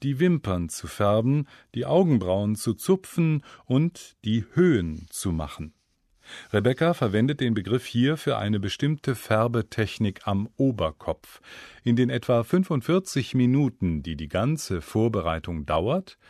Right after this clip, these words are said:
mischt Rebecca Farben, trägt sie auf, wäscht und föhnt Kerstins Haare.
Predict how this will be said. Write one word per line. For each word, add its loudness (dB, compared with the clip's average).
mischt -2
Rebecca -8
Farben, 0
trägt 0
sie -8
auf, -2
wäscht -2
und -4
föhnt 0
Kerstins -4
Haare. -6